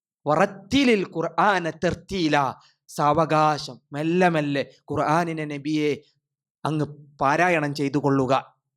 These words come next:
അങ്ങ് ഖുർആൻ ഓതിക്കൊണ്ടിരിക്കുക. പരിശുദ്ധമായ റമദാനിൽ മുസ്ലിമീങ്ങൾ പള്ളികളിൽ തിക്കും തിരക്കും കൂട്ടുമ്പോ,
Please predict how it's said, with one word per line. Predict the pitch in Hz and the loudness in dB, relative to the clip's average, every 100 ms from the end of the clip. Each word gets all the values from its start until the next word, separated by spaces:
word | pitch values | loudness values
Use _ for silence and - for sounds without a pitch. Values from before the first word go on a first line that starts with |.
| _ _ _ _ _ _ 160 | _ _ _ _ _ _ 0
അങ്ങ് | 208 | 0
ഖുർആൻ | 208 180 - 240 202 | 2 2 2 2 2
ഓതിക്കൊണ്ടിരിക്കുക. | 180 214 247 202 196 165 - 147 151 143 _ _ _ _ _ _ _ _ _ _ | 2 2 0 -2 -2 -4 -4 -4 -4 -4 _ _ _ _ _ _ _ _ _ _
പരിശുദ്ധമായ | 151 180 220 277 262 240 240 | 0 0 2 4 4 4 2
റമദാനിൽ | 214 262 254 233 220 | 2 2 2 0 -2
മുസ്ലിമീങ്ങൾ | 202 254 247 240 226 214 208 | -6 -4 -4 -4 -2 -2 0
പള്ളികളിൽ | 202 214 240 220 214 - | -2 -2 -2 -2 -2 -4
തിക്കും | 220 - 285 | -8 -2 0
തിരക്കും | 240 220 220 | 0 0 -4
കൂട്ടുമ്പോ, | 208 202 202 185 156 120 | -2 0 0 0 0 -2